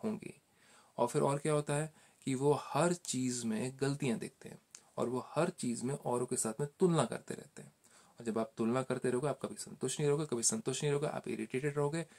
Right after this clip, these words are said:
आप irritated रहोगे तो आप औरों को blame करोगे, "तुम्हारी वजह से, तुम्हारी वजह से, तुम्हारी वजह से, तुम्हारी वजह से, तुम्हारी वजह से, तुम्हारी वजह से।" अगर तुम ऐसे ना होते तो ऐसा होता है, अगर ऐसे ना करते तो ऐसा होता है। और यही कारण है क्रोध का। तो इसका मतलब वो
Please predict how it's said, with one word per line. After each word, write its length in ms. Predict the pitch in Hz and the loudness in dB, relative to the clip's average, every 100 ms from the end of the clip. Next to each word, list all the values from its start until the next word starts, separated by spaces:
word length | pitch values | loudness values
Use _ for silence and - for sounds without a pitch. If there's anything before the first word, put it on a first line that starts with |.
| - - | -20 -8
आप 100 | - - | -8 -4
irritated 440 | 117 123 151 151 147 | 0 0 2 2 2
रहोगे 200 | 139 156 | 0 0
तो 100 | 160 | -2
आप 220 | 147 - | -4 -4
औरों 260 | - 120 127 | 0 2 2
को 100 | 123 | 0
blame 200 | 110 107 | -2 -2
करोगे, 280 | 107 113 156 | -2 -4 -4
"तुम्हारी 340 | - 120 107 | -4 -4 -4
वजह 120 | 107 | -4
से, 120 | 107 165 | -6 -6
तुम्हारी 320 | 123 107 - | -4 -4 -4
वजह 80 | 110 | -6
से, 120 | 151 | -8
तुम्हारी 280 | - 113 - | -8 -8 -8
वजह 100 | - | -8
से, 100 | 147 | -10
तुम्हारी 280 | 127 120 | -8 -10
वजह 120 | - 110 | -8 -10
से, 100 | 143 | -10
तुम्हारी 260 | 123 - | -10 -10
वजह 60 | 127 | -10
से, 60 | |
तुम्हारी 260 | 151 143 127 | -6 -4 -4
वजह 100 | - | -2
से।" 140 | - - _ - - - | -4 -4 _ -20 -20 -10
अगर 100 | 113 | -6
तुम 200 | 113 120 | -2 0
ऐसे 180 | 117 135 | 0 2
ना 80 | 139 | 2
होते 220 | 139 151 | 0 -2
तो 80 | - | -4
ऐसा 200 | - - | -4 -4
होता 160 | - - | -4 -10
है, 60 | |
अगर 160 | 110 110 | -6 -4
ऐसे 160 | - | -2
ना 80 | 143 | -2
करते 200 | 147 139 | -4 -6
तो 120 | 139 | -4
ऐसा 180 | - - | -2 -4
होता 240 | - - - | -4 -12 -20
है। 80 | - - - _ | -20 -20 -20 _
और 120 | 113 110 | -6 -4
यही 380 | 104 117 117 | -2 -4 -2
कारण 320 | 147 113 113 113 | -4 -4 -4 -6
है 100 | 143 | -8
क्रोध 380 | - 110 107 | -4 -4 -4
का। 240 | - - - _ _ - | -12 -20 -20 _ _ -12
तो 60 | - | -6
इसका 160 | - 120 | -4 -2
मतलब 160 | 127 | 0
वो 180 | 139 | 0